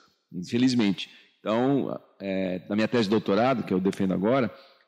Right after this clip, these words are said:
é, eu tive que estudar isso daí. Interpretação do texto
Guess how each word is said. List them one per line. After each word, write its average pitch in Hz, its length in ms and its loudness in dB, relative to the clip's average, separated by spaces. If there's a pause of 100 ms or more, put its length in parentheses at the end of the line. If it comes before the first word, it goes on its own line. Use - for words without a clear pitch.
(140)
é, 95 600 -2
eu 98 100 0
tive 113 220 -2
que - 80 -12
estudar 127 440 0
isso 117 240 -2
daí. 87 280 0 (680)
Interpretação 135 640 0
do 160 140 4
texto 127 600 0